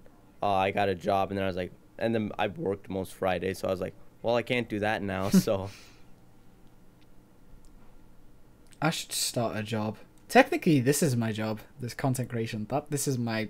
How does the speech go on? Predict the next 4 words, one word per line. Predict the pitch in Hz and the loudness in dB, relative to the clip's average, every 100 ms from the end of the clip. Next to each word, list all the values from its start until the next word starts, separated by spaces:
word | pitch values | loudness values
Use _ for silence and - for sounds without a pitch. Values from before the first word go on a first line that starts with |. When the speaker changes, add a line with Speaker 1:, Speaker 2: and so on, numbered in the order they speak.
| - | -4
Speaker 2:
my, | 117 110 | -4 -2
my | 107 104 | -2 -2
work. | 107 107 - - - - - - - - - - - - - - - - - | -2 -2 -6 -12 -18 -20 -20 -20 -20 -20 -20 -20 -20 -20 -20 -20 -20 -20 -16
Speaker 1:
Yeah, | - 98 98 | -4 0 0